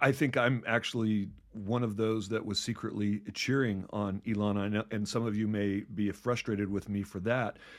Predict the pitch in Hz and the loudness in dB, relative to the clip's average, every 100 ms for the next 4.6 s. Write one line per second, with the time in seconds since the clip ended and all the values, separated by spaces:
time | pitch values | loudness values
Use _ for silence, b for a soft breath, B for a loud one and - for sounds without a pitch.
0 | B B 120 127 147 - 160 135 - 131 | B B 2 6 6 6 0 0 -2 -2
1 | 117 - - - - 123 - 117 104 147 | -2 -6 -14 -10 0 0 0 -6 -2 -2
2 | 147 143 117 104 - - 143 151 107 95 | 0 -2 -2 -2 -6 -2 2 2 2 -2
3 | - - - b b b b - 120 117 | -8 -10 -12 b b b b -2 0 2
4 | 107 104 - 123 104 | 0 -2 -2 -2 -2